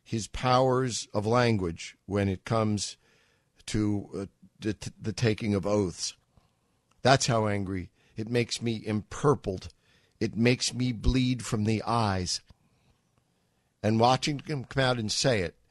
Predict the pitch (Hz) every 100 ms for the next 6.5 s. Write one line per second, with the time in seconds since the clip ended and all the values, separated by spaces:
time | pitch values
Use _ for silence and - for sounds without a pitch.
0 | _ 110 101 117 107 82 120 117 104 117
1 | 107 110 98 85 - 92 120 - 92 90
2 | 82 76 - - _ _ _ _ _ _
3 | _ _ _ 135 135 135 143 165 175 185
4 | 139 156 - 143 - 135 127 131 120 -
5 | 135 127 - - 113 110 - 113 110 -
6 | 110 - 127 107